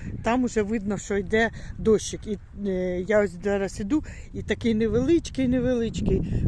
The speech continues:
прокрапає дощик. Тут залізнична станція,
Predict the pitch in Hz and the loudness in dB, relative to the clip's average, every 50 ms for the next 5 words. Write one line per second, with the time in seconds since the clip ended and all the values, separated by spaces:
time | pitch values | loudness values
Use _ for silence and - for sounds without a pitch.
0 | - - 202 196 196 - 214 202 214 - - 240 240 254 247 208 185 165 156 151 | 0 0 -4 -4 -2 -2 -2 -2 -2 -2 0 2 4 4 4 2 0 -2 -4 -6
1 | 143 - - - - - - - - - - - - - - - - - - - | -6 -8 -10 -14 -14 -16 -16 -18 -18 -18 -18 -18 -18 -18 -18 -18 -18 -18 -16 -16
2 | - - - - - - - - - - - - - - - - - - - - | -14 -14 -14 -14 -14 -18 -16 -14 -14 -14 -14 -16 -16 -16 -16 -16 -16 -16 -16 -16
3 | - - - - - - - - - - - - - - - - - - - - | -18 -20 -20 -18 -18 -18 -18 -16 -16 -18 -16 -16 -16 -14 -14 -14 -14 -14 -16 -14
4 | - - - - - - - - - - - - - - - - - - - - | -12 -12 -12 -12 -12 -12 -14 -12 -12 -12 -14 -14 -16 -16 -16 -18 -18 -16 -16 -16
5 | - - - - - - - - - - - - - - - - - - - - | -14 -16 -16 -14 -14 -12 -12 -12 -12 -10 -12 -12 -12 -12 -14 -14 -12 -12 -10 -10
6 | - - - - - - - 214 208 180 - 202 202 202 202 196 180 196 202 190 | -6 -6 -6 -6 -6 -6 -6 -6 -6 -4 -2 0 0 0 -2 -4 -4 -4 -4 -4
7 | - - 196 190 180 - - - 277 311 339 311 - - 302 285 - | -4 -8 -8 -8 -8 -8 -4 0 0 0 0 -2 0 0 0 0 0